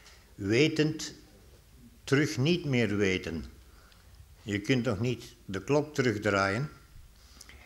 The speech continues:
De twintigste eeuw is de eeuw in het Westen dan, in het luxueuze Westen, van psychische storingen en aandoeningen.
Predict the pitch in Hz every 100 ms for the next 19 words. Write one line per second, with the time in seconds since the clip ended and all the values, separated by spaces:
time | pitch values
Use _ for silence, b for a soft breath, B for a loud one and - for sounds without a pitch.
0 | B B B 127 113 127 139 123 - 120
1 | 139 120 101 - - - - 117 92 117
2 | 120 113 101 - 98 87 107 117 - 127
3 | 135 156 127 113 110 110 - 117 117 92
4 | 98 113 113 - 80 B B B B -
5 | 113 98 - 135 117 110 - 104 - 131
6 | 120 113 113 110 107 110 104 104 92 101
7 | 131 156 170 185